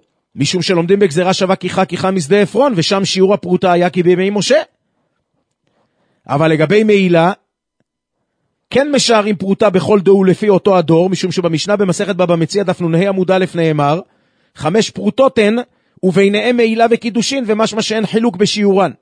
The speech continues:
אם כן, מוכיח רב יוסף שבכל דור משערים את הפרוטה של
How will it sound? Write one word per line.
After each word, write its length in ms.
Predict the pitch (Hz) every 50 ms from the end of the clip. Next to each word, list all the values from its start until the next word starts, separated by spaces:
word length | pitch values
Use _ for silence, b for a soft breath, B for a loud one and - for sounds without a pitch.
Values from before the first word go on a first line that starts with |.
| _ _ _ _
אם 100 | - 107 113
כן, 180 | - 208 233
מוכיח 540 | 226 202 - - - 240 226 190 135 123 - -
רב 220 | - 147 170 156 143
יוסף 560 | 170 160 147 131 - 147 135 143 - _ _ _ _ _
שבכל 420 | _ - 123 123 147 - - 214 214
דור 220 | 170 262 269 254
משערים 460 | 220 180 - 196 180 175 170 208 214
את 100 | 220 -
הפרוטה 400 | 220 - - 208 220 - 285 262
של 260 | 180 - 190 175 160